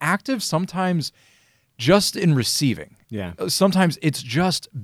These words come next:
Speaker 1: being with Jesus,
Speaker 2: Mm-hmm.
Speaker 1: um, spending an hour of just peace. And sometimes, you know, your mind wanders, or my mind would wander, and,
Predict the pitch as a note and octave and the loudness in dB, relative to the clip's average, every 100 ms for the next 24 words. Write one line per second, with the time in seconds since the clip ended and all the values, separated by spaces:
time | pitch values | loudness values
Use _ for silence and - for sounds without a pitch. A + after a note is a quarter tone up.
0 | F#2+ D3+ E3+ E3+ D3 B2+ - G#2+ B2 G#2+ | -2 2 4 4 4 2 -2 -2 -2 -2
1 | G2 D2+ - G#2+ F#2+ A#2+ A2+ A2 G#2 G2 | -6 -8 -8 -6 -6 -6 -4 -6 -6 -8
2 | _ _ _ _ _ _ - - D3+ D#3 | _ _ _ _ _ _ -14 -2 0 2
3 | D3 G#2+ B2+ C3+ B2+ A2+ A2+ A#2+ A#2 G#2+ | 0 0 2 4 4 2 -2 -4 -4 -2
4 | C#3+ D3 C3+ - - - - B2 G2 - | -2 0 -2 -8 -14 -18 -8 -8 -6 -8
5 | - - - B2+ - G3 G3+ G3 F#3+ E3 | -8 -10 -10 -10 -6 -6 -4 -6 -6 -4
6 | E3 D3+ C3+ D3 A#2+ B2 D#3 D#3+ D3+ G2+ | -4 -4 -4 -4 -4 -4 -2 -4 -4 -8
7 | G#2+ G#2+ B2 A#2+ G#2+ G2+ C#3+ C3+ A2 | -6 -4 -6 -6 -6 -4 -2 -2 -2